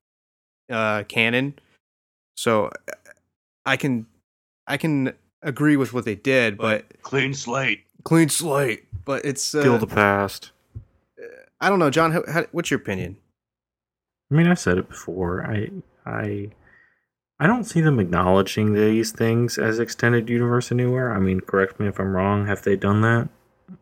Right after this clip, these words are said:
Speaker 3: Have they acknowledged that they're taking these things from the extended universe? You guys know?
Speaker 1: Um, just,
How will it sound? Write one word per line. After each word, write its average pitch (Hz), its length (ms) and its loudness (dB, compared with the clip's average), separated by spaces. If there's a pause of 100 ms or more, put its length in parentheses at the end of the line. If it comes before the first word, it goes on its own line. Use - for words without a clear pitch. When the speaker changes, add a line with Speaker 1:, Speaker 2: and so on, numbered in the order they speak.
(200)
Speaker 3:
Have 107 140 -6
they 104 100 4
acknowledged 98 560 2
that 98 160 0
they're 98 120 2
taking 101 400 0
these 101 160 -4
things 101 280 0
from 104 160 0
the 98 60 2
extended 101 360 0
universe? 104 540 -2 (460)
You 104 60 -8
guys 92 200 2
know? 98 260 0 (1120)
Speaker 1:
Um, 165 560 0
just, - 320 -4